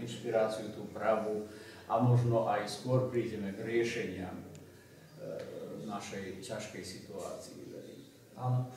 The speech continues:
Speaker 2: Pre našich divákov, e, takto vopred trošku, aby sme zvestovali, že očakávame, e, kazateľa, farára evangelického z Nemecka, teda z krajiny reformácie,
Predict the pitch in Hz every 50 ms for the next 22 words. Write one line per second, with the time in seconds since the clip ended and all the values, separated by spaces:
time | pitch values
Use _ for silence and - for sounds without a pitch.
0 | - - - - - - 135 135 139 135 139 139 143 135 123 127 147 147 151 147
1 | 147 147 147 151 160 151 151 151 147 139 123 120 120 120 120 123 123 123 - -
2 | 123 120 131 131 127 - 131 127 127 127 127 127 - - - 131 120 117 127 127
3 | 123 127 123 117 120 139 139 - - - 160 156 147 147 147 143 135 135 131 -
4 | 143 - - 143 139 139 139 139 143 139 139 - - - - - - - - -
5 | 120 117 113 113 117 135 135 135 139 139 - - 147 143 147 147 147 147 143 -
6 | - - - - - 123 120 127 135 131 127 - 120 113 113 123 127 127 127 131
7 | 135 147 156 151 - - - 160 160 160 160 147 127 127 135 143 160 175 175 175
8 | - - 185 175 - - 160 147 147 139 131 131 131 127 123 - - - - -
9 | 127 131 135 139 139 139 147 151 160 165 - 131 127 120 120 120 127 135 135 131
10 | 127 127 127 123 - - 156 156 170